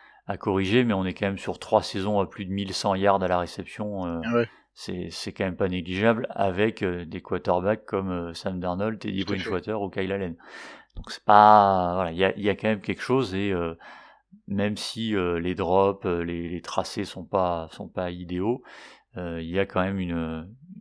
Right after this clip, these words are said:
Speaker 1: une menace pour faire du, du yard after catch à chaque fois.
Speaker 2: C'est ça, il est hyper plaisant à, à regarder parce que ces milliards, il va les chercher, euh, il, il se les pèle, quoi, comme on dit, euh, quand il,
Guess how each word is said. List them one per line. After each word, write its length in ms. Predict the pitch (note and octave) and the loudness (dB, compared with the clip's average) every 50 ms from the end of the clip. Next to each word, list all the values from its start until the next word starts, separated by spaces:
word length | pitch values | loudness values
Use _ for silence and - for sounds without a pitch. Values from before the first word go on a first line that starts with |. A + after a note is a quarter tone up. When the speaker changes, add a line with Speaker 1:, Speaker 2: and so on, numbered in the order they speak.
| - - | -18 -12
Speaker 1:
une 260 | - A2 G2 F#2 F2+ | -10 -8 -6 -6 -4
menace 380 | F2+ F#2 F2+ G2 G2+ G#2+ - - | -2 -2 0 2 2 2 0 -2
pour 180 | - G#2 - - | -8 -10 -10 -4
faire 200 | - G2 F2 F2 | -2 -2 -2 -2
du, 240 | E2+ E2 E2+ F2 E2+ | -6 -10 -10 -10 -10
du 100 | E2+ F2 | -6 0
yard 240 | F#2 F#2+ F#2 F2+ | 2 2 4 2
after 240 | F2+ F2 - - F#2+ - - | 2 -2 -4 -6 -10 -8 -2
catch 280 | - G2+ G2+ - - - | 0 0 0 0 -2 -10
à 20 | |
chaque 240 | - - - - - | -10 -12 -14 -16 -10
fois. 400 | - - G#2 G#2+ A2 A2 F#2+ E2+ - - - - - - - - _ _ _ _ _ _ _ _ | 0 4 6 6 6 6 2 0 -6 -16 -20 -20 -20 -20 -20 -20 _ _ _ _ _ _ _ _
Speaker 2:
C'est 180 | - - A2+ | -6 -2 0
ça, 300 | - - - C3+ A#2+ G#2+ | 8 10 12 12 12 12
il 120 | G#2 G#2 G#2+ | 10 6 0
est 60 | G#2 | -2
hyper 240 | G#2 - B2+ A#2+ - | 0 4 4 4 4
plaisant 460 | - - A#2+ A2+ A#2 A#2 A2+ A2 G#2+ | 4 0 2 4 4 4 4 4 4
à, 120 | G#2+ G#2+ G#2+ | 2 2 2
à 140 | A2 G#2+ | 2 2
regarder 360 | G#2+ G#2+ A2 A2+ B2+ D3+ D3+ B2 | 2 4 6 4 6 4 2 0
parce 140 | G#2+ - - | 0 -4 -6
que 80 | - | -8
ces 160 | - - A2 A2 | -6 -2 2 2
milliards, 520 | A2+ A2+ A2+ A2+ B2+ C#3 D3+ D#3 D3+ C#3+ - _ - - - _ _ _ _ _ - | 2 2 4 8 10 10 10 10 8 4 -6 _ -20 -20 -20 _ _ _ _ _ -12
il 160 | - G#2 G#2 | -10 -6 0
va 100 | G#2+ G#2+ | 0 2
les 100 | G#2 G#2 | 2 2
chercher, 460 | - - - - - - C#3 C#3+ C#3 | 2 2 2 2 4 6 8 8 8
euh, 640 | B2 A2 G#2 G#2 G#2 G#2 G#2 G2+ G2+ G2+ G2+ G2+ G2+ G2 | 8 8 8 6 4 4 4 2 2 0 0 0 -2 -2
il, 580 | G2 G2 G2+ G2+ G2 G2+ G2+ G2+ G2+ G2+ G#2 | -4 -4 -6 -6 -6 -4 -4 -4 -4 -4 -4
il 60 | G#2 - | -4 -4
se 140 | - - | -2 2
les 120 | A2 A2+ A#2+ | 4 4 6
pèle, 260 | - F3 E3 C3+ A#2+ | 8 8 8 8 8
quoi, 140 | - A2 - | 2 -2 -2
comme 160 | - G2+ G#2 | 0 -2 -2
on 80 | G#2 G2+ | -2 -2
dit, 200 | G2 F#2+ F#2+ F2+ | -4 -4 -6 -6
euh, 200 | F2 - F2 - - - - - | -8 -8 -12 -14 -16 -20 -20 -20
quand 300 | - - G2+ - - - | -10 -10 -10 -8 -8 -10
il, 280 | G2+ F#2+ F#2 F#2+ G2 | -10 -10 -8 -10 -10